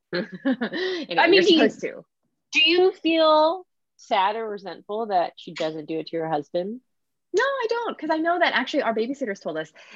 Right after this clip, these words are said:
Speaker 1: <laughs> one of our babysitters works at a, a, a daycare center, and she was like, "Oh, you know, we noticed that the children are the meanest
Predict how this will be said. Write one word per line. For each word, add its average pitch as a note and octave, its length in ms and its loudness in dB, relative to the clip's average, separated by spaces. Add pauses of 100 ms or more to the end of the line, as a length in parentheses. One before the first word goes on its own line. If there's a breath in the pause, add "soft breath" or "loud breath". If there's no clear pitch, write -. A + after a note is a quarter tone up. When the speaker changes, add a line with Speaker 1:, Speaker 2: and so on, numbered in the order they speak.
(160 loud breath)
Speaker 1:
<laughs> A3+ 140 0
one A3 200 0
of B3+ 120 0
our G#3+ 80 0
babysitters E3 440 -6
works D#3+ 260 -8
at D#3 100 -2
a, - 340 -4
a, - 340 -2 (340)
a G3 40 -2
daycare - 520 -6 (240 loud breath)
center, E3+ 180 -4
and F#3+ 160 -8
she A#3+ 100 -8
was A3+ 100 -6
like, A#3+ 200 -8
"Oh, E4+ 400 -6 (280 loud breath)
you C#4 100 -2
know, D4 260 -4
we C#4 120 -2
noticed D#4 420 -6
that A3+ 240 -2
the A3+ 60 -6
children C#4+ 520 -6 (440 loud breath)
are G#3 140 -4
the A3+ 100 -2
meanest A3+ 720 -4